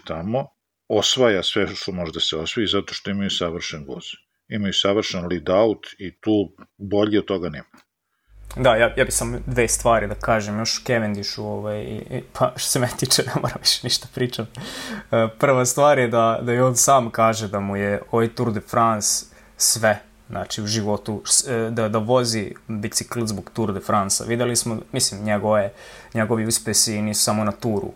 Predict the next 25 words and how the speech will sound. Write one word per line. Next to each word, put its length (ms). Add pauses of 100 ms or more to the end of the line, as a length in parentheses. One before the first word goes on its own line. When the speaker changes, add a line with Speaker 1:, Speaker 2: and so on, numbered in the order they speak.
(120)
Speaker 2:
On 240
ima 100
trideset 280
četiri 220
etape 320
na 80
Touru, 420
ima 140 (120)
petnaest 400
etapa 340
na 100
Giro, 400 (520)
svetsko 360
prven-, 340
svetski 320
šampion, 520
e, 100 (680)
dve 140
hiljade 180
jedanaeste 720
i, 200
i 260
ima 160
Sanremo. 520 (640)
E, 360